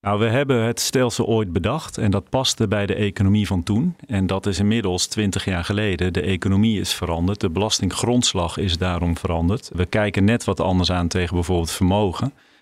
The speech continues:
Dus je zult nu iets moeten doen. Dat is de ene kant. De andere kant is dat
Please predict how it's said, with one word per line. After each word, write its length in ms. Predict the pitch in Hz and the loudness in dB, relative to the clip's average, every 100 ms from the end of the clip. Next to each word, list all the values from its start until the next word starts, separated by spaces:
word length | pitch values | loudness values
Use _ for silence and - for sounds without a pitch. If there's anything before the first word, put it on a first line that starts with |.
| _ | _
Dus 140 | 95 | -4
je 100 | 104 | 0
zult 280 | 87 120 120 | 2 2 4
nu 200 | 104 101 | 2 2
iets 220 | 107 98 | 2 0
moeten 280 | 98 90 82 | 0 0 0
doen. 260 | 82 147 185 | 0 0 -2
Dat 140 | - 104 | -4 -2
is 100 | 101 | -2
de 120 | 92 | 0
ene 240 | 98 110 | 0 0
kant. 240 | 117 117 110 | 2 2 2
De 60 | |
andere 360 | - 127 139 95 | 2 2 2 0
kant 300 | - 90 87 | -2 -2 0
is 220 | 104 107 | 0 -2
dat 300 | - 95 - | -2 -2 -4